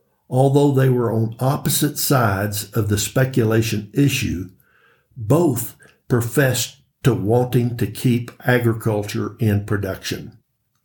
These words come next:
Alex seems to be in favor of strengthening anti-speculation laws to prevent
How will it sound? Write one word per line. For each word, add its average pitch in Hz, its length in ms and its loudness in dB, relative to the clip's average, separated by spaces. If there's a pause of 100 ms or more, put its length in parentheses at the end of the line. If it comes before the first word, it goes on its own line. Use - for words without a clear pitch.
(1000)
Alex 143 480 2
seems 120 300 2
to 120 80 0
be 110 160 4
in 110 100 0
favor 117 440 2
of 117 160 -2
strengthening 120 760 0
anti-speculation 110 1300 0
laws 92 480 -4 (420)
to 139 120 2
prevent 139 640 2